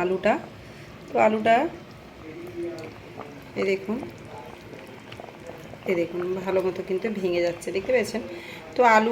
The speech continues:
কিন্তু সেদ্ধ হয়ে গেছে, এদিকে পটলটাও সেদ্ধ হয়ে গেছে। তো পটলটাও গোটা গোটা আছে, বেশ ভালো লাগবে দেখতে। আর কালারটা একবার দেখুন কি দারুণ হয়েছে। তো just আমি অল্প উপর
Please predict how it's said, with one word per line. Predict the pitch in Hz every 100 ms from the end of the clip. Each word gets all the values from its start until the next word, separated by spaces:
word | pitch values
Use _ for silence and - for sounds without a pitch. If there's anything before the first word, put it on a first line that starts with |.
| 233
কিন্তু | 240 247
সেদ্ধ | 254 240 240
হয়ে | 247 226
গেছে, | 233 240
এদিকে | 220 220 220
পটলটাও | 214 226 220 240 247
সেদ্ধ | 220 185 208
হয়ে | 214 202
গেছে। | 196 196 262 - - - - -
তো | 214 208 208
পটলটাও | 208 208 208 226 208
গোটা | 208 214
গোটা | 214 214
আছে, | 208 220
বেশ | 208 202 196
ভালো | 202 190 190
লাগবে | 190 220 277 - - 190
দেখতে। | 196 - - - - - - - 190 185
আর | 185 190 - - -
কালারটা | 190 196 240 240 247
একবার | 233 220 190
দেখুন | 175 185 175 - -
কি | 208 170
দারুণ | 185 175 190 202 196
হয়েছে। | 185 - 285 - - - - - -
তো | 226 240
just | 262 262 254
আমি | 254 233 - 226
অল্প | 254 302 262
উপর | 254